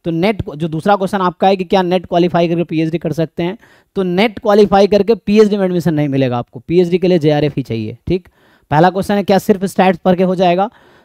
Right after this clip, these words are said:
तो अगर आपका बहुत अच्छा लेवल है तब जाके हो सकता है, क्योंकि सीएसआईआर नेट में टोटल पेपर साढ़े चार सौ मार्क्स का आता है, उसमें दो सौ मार्क्स के अटेम्प्ट करने होते हैं, फिक्स है। सेक्शन ए में I think बीस क्वेश्चन है, पन्द्रह करने हैं, सेक्शन बी में जो पार्ट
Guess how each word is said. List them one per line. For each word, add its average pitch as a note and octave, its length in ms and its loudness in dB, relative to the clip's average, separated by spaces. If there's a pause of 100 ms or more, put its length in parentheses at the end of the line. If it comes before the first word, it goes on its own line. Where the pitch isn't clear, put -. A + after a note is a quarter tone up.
(200)
तो A3+ 60 2
अगर G#3 320 2
आपका A3 300 2
बहुत D#3 360 -2
अच्छा A3 260 4
लेवल F#3+ 340 8
है E3+ 320 4 (460)
तब C#4 120 4
जाके G#3+ 260 4
हो E3 160 0
सकता C#3 320 -4
है, B2 80 -4
क्योंकि E3+ 200 -4
सीएसआईआर G3 540 4
नेट F#3 220 0
में G3+ 140 -6
टोटल F#3 360 0
पेपर F#3+ 340 0
साढ़े E3+ 260 2
चार D#3+ 260 0
सौ E3 120 -8
मार्क्स C3+ 260 -8
का A#2 120 -6
आता G#2 220 -8
है, G#2+ 140 -10 (420)
उसमें G3 300 -6
दो G#3+ 220 0
सौ A#3+ 160 -4
मार्क्स F#3+ 260 -2
के A3 100 2
अटेम्प्ट E3+ 320 0
करने D3+ 260 -2
होते D3+ 240 -6
हैं, C4+ 180 -8 (500)
फिक्स G#3+ 260 2
है। - 140 -6
सेक्शन E3 360 -2
ए E3 160 2
में E3+ 240 0 (520)
I C#3 40 0
think D3+ 200 0
बीस E3+ 200 0
क्वेश्चन E3+ 300 -6
है, E3 60 0
पन्द्रह D#3 300 0
करने D3 280 -2
हैं, C#3+ 160 -2
सेक्शन D3+ 460 -4
बी D#3 200 2
में E3 300 -2 (300)
जो D#3 200 -4
पार्ट D3 320 0